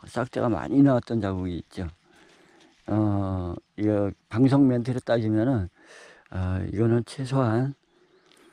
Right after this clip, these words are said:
한 팔십 년 이상 된 것 같아요. <laughs> 어, 팔십 년 이상 된 것 같고요. 어, 여기 보시면은, 어, 싹대가 나왔던 자국들이 있죠.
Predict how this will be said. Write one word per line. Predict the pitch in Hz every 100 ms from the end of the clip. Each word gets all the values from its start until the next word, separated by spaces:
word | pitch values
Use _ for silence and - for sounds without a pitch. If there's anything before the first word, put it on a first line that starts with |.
| _ _
한 | - 113 104
팔십 | - 143 -
년 | 160 147
이상 | 120 107 101
된 | 95 95
것 |
같아요. | 87 85 - 80 - _ - - - -
<laughs> | - - - - - - 226 - 339 - - - - - _ - _ - - - - - -
어, | 101 98 95
팔십 | - 123 135
년 | 127
이상 | 113 113 123
된 | 101 110
것 |
같고요. | 113 95 - - 113 90 - - - - -
어, | 107 107 104
여기 | 104 113 113 110 107 104 104 104
보시면은, | - 101 110 107 107 135 147 _ _ _ _ -
어, | 92 95 90
싹대가 | - 123 - 120
나왔던 | 117 101 - 113
자국들이 | 98 98 107 - 95 92
있죠. | 87 - 113 87